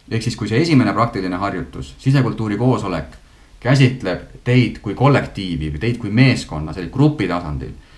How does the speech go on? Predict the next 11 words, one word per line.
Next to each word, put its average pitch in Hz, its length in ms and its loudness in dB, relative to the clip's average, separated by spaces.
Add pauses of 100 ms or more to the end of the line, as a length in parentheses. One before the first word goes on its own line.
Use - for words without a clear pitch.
siis - 220 -10
samasugune 104 520 4
mängija 107 440 4
analüütika 92 580 -4
või 87 160 -4
analüütiline 90 720 -2
lähenemine 87 720 2
võiks 98 240 -6
olla 101 260 -4
ka 80 220 -6
individuaalsel 92 880 -2